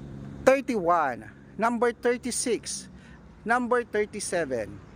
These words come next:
number forty-two, number thirty-three at number eighteen. At syempre, isunod na po natin ang six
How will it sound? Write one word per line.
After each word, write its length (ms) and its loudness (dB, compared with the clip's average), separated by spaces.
number 480 0
forty-two, 880 -2
number 480 0
thirty-three 760 -4
at 160 -4
number 500 -2
eighteen. 560 -8
At 160 -4
syempre, 400 -2
isunod 240 -4
na 120 -2
po 120 -4
natin 260 -2
ang 100 -4
six 460 -2